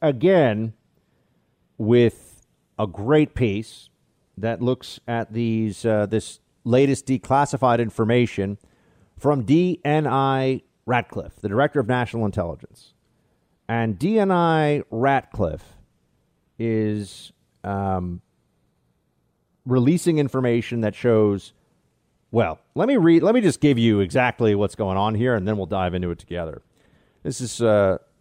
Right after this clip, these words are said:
this is from the, the letter written to Lindsey Graham, chairman of the Committee on Judiciary,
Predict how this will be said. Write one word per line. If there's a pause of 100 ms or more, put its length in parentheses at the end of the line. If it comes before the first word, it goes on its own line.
this
is
from
the, (800)
the
letter
written
to
Lindsey
Graham,
chairman
of
the
Committee
on
Judiciary,